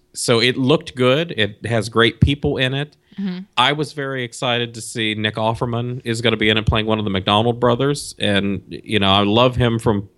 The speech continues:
Speaker 1: the Parks and Rec days.
Speaker 2: Mm-hmm. Yeah.
Speaker 1: Um, he actually has my,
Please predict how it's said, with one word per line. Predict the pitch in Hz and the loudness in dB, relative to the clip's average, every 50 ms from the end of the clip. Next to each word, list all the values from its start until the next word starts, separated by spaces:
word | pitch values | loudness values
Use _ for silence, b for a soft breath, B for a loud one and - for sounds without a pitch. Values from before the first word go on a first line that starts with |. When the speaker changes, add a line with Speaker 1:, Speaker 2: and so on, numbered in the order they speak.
| _ - | _ -8
Speaker 1:
the | 104 98 | -8 0
Parks | - 127 117 113 - - | 4 4 4 4 2 0
and | 104 98 | 0 2
Rec | 104 110 110 - | 2 2 0 -2
days. | - 104 95 95 98 98 101 107 - | -2 0 0 2 2 0 -2 -2 -6
Speaker 2:
Mm-hmm. | 240 247 226 196 185 202 240 - _ | -8 -8 -6 -8 -8 -10 -12 -14 _
Yeah. | - 190 156 - | -12 -8 -6 -6
Speaker 1:
Um, | 175 170 - _ _ _ _ _ - | -6 -8 -12 _ _ _ _ _ 0
he | 139 143 | 2 2
actually | 139 139 - 147 127 | 2 2 0 0 0
has | 123 135 127 117 | 0 0 -2 0
my, | 123 104 104 101 | -2 -2 -2 -2